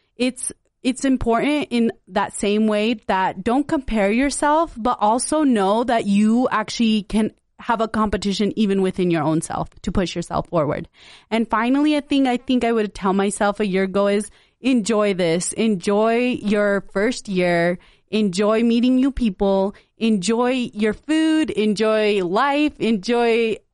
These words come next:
everything about it because, um, you know, live in the, living in the moment is a way to be the most active in that space. So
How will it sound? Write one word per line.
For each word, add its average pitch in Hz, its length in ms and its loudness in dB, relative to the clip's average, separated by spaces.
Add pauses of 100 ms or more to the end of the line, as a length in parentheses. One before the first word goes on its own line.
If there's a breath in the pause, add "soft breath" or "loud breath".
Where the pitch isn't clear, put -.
everything 285 600 0
about 175 400 0
it 233 260 -2
because, 214 640 0
um, 190 520 0 (260)
you 254 180 0
know, 208 340 2 (120)
live 240 240 0
in 294 120 2
the, 294 220 2
living 233 380 0
in 285 80 2
the 269 80 2
moment 214 540 0 (360)
is 226 260 -2
a 214 100 2
way 202 320 0
to 202 560 0 (180)
be 233 240 2
the 214 140 -2
most 208 360 0
active 180 540 -2
in 190 160 0
that 165 240 -2
space. - 400 -6
So 160 320 -2